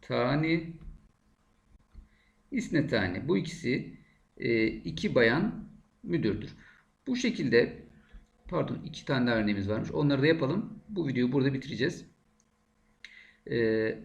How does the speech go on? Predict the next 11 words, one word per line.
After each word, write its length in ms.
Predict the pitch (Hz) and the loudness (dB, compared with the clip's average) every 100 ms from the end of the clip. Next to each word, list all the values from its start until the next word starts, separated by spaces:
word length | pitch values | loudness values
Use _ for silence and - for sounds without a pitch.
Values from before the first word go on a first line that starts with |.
| - | -6
hazihi 880 | 135 208 226 175 170 214 - - | 2 6 6 6 2 0 -2 -6
talibun. 520 | - 185 156 95 95 98 - - - _ - | 2 4 4 4 -2 -6 -12 -20 -20 _ 0
Ne 160 | 202 | 2
demek? 280 | 156 190 - | 4 2 0
Bu, 500 | 185 190 160 - - - _ _ _ _ _ _ - | 4 4 4 0 -8 -20 _ _ _ _ _ _ -8
e, 120 | 143 117 | -2 0
erkek 720 | 113 - 180 175 214 - - | 2 4 4 4 0 -2 -2
öğrencidir. 760 | 151 147 143 139 113 147 - - - | 4 6 6 4 0 -2 -2 -14 -8
Bakın, 380 | 123 - 127 - | -6 -6 -8 -10
hazani 1000 | 131 131 120 104 123 156 165 170 - - - - _ _ _ _ _ _ _ _ _ _ _ _ _ _ | -6 -2 0 2 2 4 4 4 2 -4 -14 -20 _ _ _ _ _ _ _ _ _ _ _ _ _ _
talibani 1040 | 131 117 104 101 117 143 165 165 170 170 | -4 0 0 0 0 2 4 4 4 0